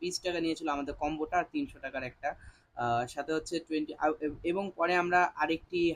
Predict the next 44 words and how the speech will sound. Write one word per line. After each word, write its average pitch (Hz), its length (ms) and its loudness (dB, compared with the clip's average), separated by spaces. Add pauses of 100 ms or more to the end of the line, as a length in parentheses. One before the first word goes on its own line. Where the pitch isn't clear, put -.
হাফ 165 200 8
নিয়েছিলাম, 147 440 -2 (400)
তো 170 220 4
ওটা 170 200 0
মনে 170 200 2
হয় 170 60 2
এখানে 160 200 -2
অ্যাড 147 200 2
করেনি। 170 360 -2
In 214 100 2
total-এ 214 220 4
আমরা, 170 300 6
আহ, 208 140 2 (380)
এক 160 200 0
হাজার 170 300 -2
ষাট - 440 -6
টাকার 147 260 -2
মতো 135 320 -4
বিল 131 240 -6
হয়েছে, 127 440 -4 (360)
সেটা 135 240 -2
আর 135 60 0 (100)
কি 135 300 0
এখানে 131 380 -4 (160)
ভাইয়াকে 135 320 -2
এবং 139 300 -4
পঞ্চাশ 131 300 -8
টাকা 143 220 -4
টিপ 175 340 -8
দিয়ে 156 220 2 (380)
আমরা 131 460 0
চলে 156 180 2
যাচ্ছি 156 460 0
এখান 160 260 -4
থেকে। 165 240 -8
তো 151 120 -4
আপনারা 143 480 4
অবশ্যই 143 340 -2
আজকে 156 220 -2
আমাদের 156 220 -2
ভিডিও 175 200 -4
দেখতে 180 260 2
পারলেন, 160 340 2 (440)
আপনাদের 151 440 0